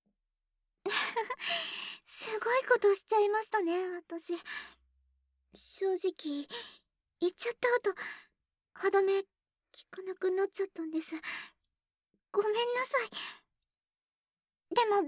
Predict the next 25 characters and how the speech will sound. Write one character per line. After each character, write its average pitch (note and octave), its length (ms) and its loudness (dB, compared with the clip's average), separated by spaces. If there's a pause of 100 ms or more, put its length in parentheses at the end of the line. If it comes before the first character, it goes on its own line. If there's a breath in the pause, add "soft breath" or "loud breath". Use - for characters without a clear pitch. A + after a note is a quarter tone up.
で A4 100 -2
も、 G4 120 4 (720 loud breath)
フ G#4 120 4
ェ G4+ 80 6
ラ A4+ 100 4
チ A4+ 180 0
オ G#4 60 4
も G#4 140 2
で F4+ 140 0
き F#4+ 140 -2
ま G4+ 100 2
し - 100 -6
た F4+ 100 -2
し、 D#4 180 -4 (500 loud breath)
お G#4+ 60 0
兄 A4+ 60 2 (180)
さ B4 140 2
ん G4+ 60 2
が F#4 100 0
満 G4 260 2
足 G4 240 0
し - 60 -14
た F4+ 120 -2
な E4 140 4
ら、 D#4+ 80 0